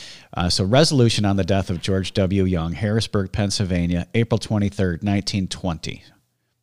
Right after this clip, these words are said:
So April twenty-third, nineteen twenty, this is his funeral,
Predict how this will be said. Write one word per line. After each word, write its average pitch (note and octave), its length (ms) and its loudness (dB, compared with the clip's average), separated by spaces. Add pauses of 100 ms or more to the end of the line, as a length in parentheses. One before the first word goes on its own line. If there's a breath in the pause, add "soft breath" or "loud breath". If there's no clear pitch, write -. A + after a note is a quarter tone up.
(220)
So - 200 -10
April - 260 -2
twenty-third, C3+ 440 2
nineteen A2+ 320 2
twenty, F#2 420 0 (480 loud breath)
this F#2+ 300 0
is G2 140 0
his F2+ 160 -2
funeral, D#2+ 720 -2